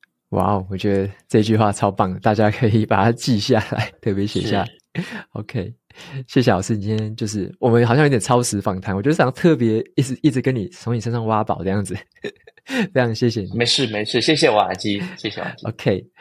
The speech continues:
Speaker 1: 那我们节目就到这边告一个尾声，然后如果大家喜欢今天的内容的话，也欢迎订阅下一本读什么，然后也可以订阅我的免费电子报，每周都会收到最新的读书心得，还有好书金句。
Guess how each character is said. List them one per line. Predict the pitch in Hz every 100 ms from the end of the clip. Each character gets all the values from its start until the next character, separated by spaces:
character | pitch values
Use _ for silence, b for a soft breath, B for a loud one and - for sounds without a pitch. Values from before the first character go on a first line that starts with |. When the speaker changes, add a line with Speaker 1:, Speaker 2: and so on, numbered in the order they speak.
| B 139
Speaker 1:
那 | 143
我 | 135
们 | 104 95
节 | 110
目 | 113
就 | 139 151
到 | 143 127
这 |
边 | 120 127 123
告 | 139 127
一 |
个 | 127 104
尾 | 92
声， | 87 - 147 160
然 | 101 98
后 | 98 127 127 117
如 | 113
果 | 151
大 | 147 131
家 | 135
喜 | - 98 90
欢 | 113 113
今 | 120
天 | 117 117
的 | 101
内 | 131 117
容 | 95 90
的 |
话， | 92 110
也 | 104 92
欢 | - 117 107
迎 | 95
订 | 110 104
阅 | 107 95
下 | - 101
一 |
本 | 101 90 -
读 | 95 98
什 | 107
么， | 90 87 _ -
然 | 95
后 | 110
也 | 90
可 | -
以 | 95
订 | 104 95
阅 | 101
我 | 87
的 | 87
免 | 90
费 | 104
电 | 101 92
子 | - -
报， | - 101 B B B
每 | 87
周 | 107
都 | 110
会 | 113
收 | 110 110 101
到 | 107 101
最 | 113
新 | 104 - 104
的 | 101 90
读 | 104
书 | 107
心 | 117 123 127
得， | 110 90 95
还 | 95
有 | 101
好 | 98
书 | 101 98
金 | 98 101
句。 | 104 113